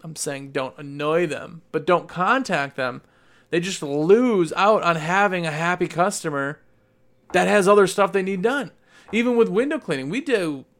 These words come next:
I mean, probably a good two dozen houses, uh, every two weeks to every month. I mean, that does happen with houses. But, uh,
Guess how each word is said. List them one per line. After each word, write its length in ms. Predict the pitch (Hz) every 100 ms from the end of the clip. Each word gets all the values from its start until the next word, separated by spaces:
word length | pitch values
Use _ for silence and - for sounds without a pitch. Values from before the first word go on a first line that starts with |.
| _ _ -
I 200 | 170 156
mean, 340 | 147 139 135 _ _ _
probably 640 | - 160 185 170 170 165
a 60 | 147
good 640 | 135 165 156 151 147 -
two 260 | - 202 190
dozen 380 | 160 160 185
houses, 640 | 165 156 185 214 214 214 - -
uh, 640 | 151 143 139 135 131 120 - _ _ _ _
every 280 | 165 165 160
two 320 | - - 202
weeks 380 | 175 196 220 -
to 100 | 160
every 200 | 156 160
month. 440 | 135 135 214 233 -
I 80 | 139
mean, 360 | 135 131 135 _ _ -
that 220 | 165 160
does 180 | 175 170
happen 440 | 160 190 220 135
with 100 | 131
houses. 500 | 135 196 240 - - _ _ - - -
But, 260 | 170 - - _ _ _ -
uh, 320 | 160 156